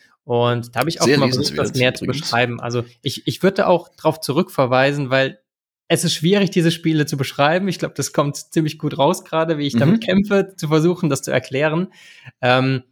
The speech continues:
Speaker 1: aber da mit Bildern und verlinkten Videos und einfach mit der, mit der Wirkung, die Spieler entfesseln, die hab ich da versucht zu beschreiben. Ähm, so kann man sich ganz gut auch ableiten, was Immortality ist.
Speaker 2: Sehr
Speaker 1: Und es ist
Speaker 2: schön.
Speaker 1: echt ein besonderes Spiel.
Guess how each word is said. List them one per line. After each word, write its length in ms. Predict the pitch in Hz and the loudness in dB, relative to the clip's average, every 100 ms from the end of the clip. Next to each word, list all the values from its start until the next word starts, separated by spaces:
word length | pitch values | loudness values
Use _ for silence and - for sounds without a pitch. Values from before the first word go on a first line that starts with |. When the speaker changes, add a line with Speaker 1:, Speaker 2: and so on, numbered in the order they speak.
| _ - | _ -8
Speaker 1:
aber 180 | - 131 | -2 0
da 140 | 127 127 | 2 0
mit 180 | 117 | 0
Bildern 340 | - 127 131 131 | 0 0 2 0
und 100 | 123 | -2
verlinkten 460 | - 120 123 131 | -2 0 -2 -2
Videos 480 | 117 123 127 123 120 | 0 2 2 2 0
und 100 | 131 | -4
einfach 300 | 120 117 123 | -4 -2 -2
mit 160 | 120 117 | -2 0
der, 220 | 120 113 | 0 0
mit 140 | 117 | 0
der 140 | 117 113 | 0 2
Wirkung, 320 | 131 - 139 | 2 2 -2
die 160 | 127 120 | 0 -2
Spieler 300 | - 120 120 | -2 -2 0
entfesseln, 600 | 117 123 123 127 123 123 | 0 0 0 0 0 0
die 80 | 120 | 0
hab 80 | 120 | 0
ich 60 | |
da 140 | 120 117 | 0 0
versucht 280 | 120 117 | 0 -4
zu 120 | - 117 | -6 -12
beschreiben. 480 | - 123 113 113 110 _ _ - | -8 0 0 0 -2 _ _ -6
Ähm, 480 | 113 107 107 107 - | 0 2 0 -4 -10
so 140 | - 117 | -12 -10
kann 160 | - | -4
man 100 | 117 | -2
sich 160 | 117 117 | 0 -2
ganz 200 | 113 107 | -4 -6
gut 140 | - | -6
auch 120 | 113 110 | -6 -4
ableiten, 480 | 110 120 107 - | -6 -4 -4 -4
was 120 | 110 - | -8 -6
Immortality 680 | 113 110 - 110 107 123 | -6 -6 -4 -6 -6 -8
ist. 260 | 120 107 - - - - - _ | -8 -10 -12 -20 -20 -20 -20 _
Speaker 2:
Sehr 380 | - - - 131 | -8 -4 2 2
Speaker 1:
Und 40 | 143 | 2
es 60 | |
ist 80 | 101 | 0
Speaker 2:
schön. 80 | 85 | -2
Speaker 1:
echt 160 | 76 - | -6 -8
ein 60 | |
besonderes 420 | - 120 113 113 | -10 -6 -4 -4
Spiel. 340 | 110 - 120 | -8 -10 -10